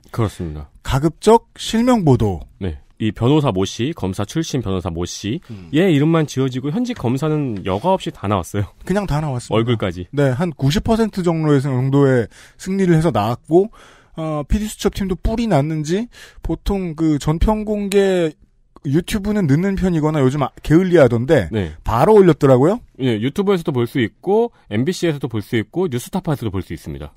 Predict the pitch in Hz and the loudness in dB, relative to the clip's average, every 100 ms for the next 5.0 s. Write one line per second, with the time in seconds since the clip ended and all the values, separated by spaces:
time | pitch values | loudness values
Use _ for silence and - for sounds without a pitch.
0 | - 139 151 135 - 156 202 226 185 175 | -16 -6 -4 -4 -4 -4 -2 -2 -4 -6
1 | 143 170 185 180 185 185 190 190 196 208 | -2 -2 -4 -10 -10 -8 -6 -6 -6 -4
2 | 202 196 185 160 165 - 151 165 160 151 | -2 -2 -2 -4 -4 -2 0 0 0 2
3 | 131 101 - 170 233 - - - 190 170 | 2 0 -4 -4 -4 -4 -6 0 2 0
4 | 170 - 151 131 117 160 156 151 127 95 | -2 -6 -4 -2 -2 0 0 0 -2 -4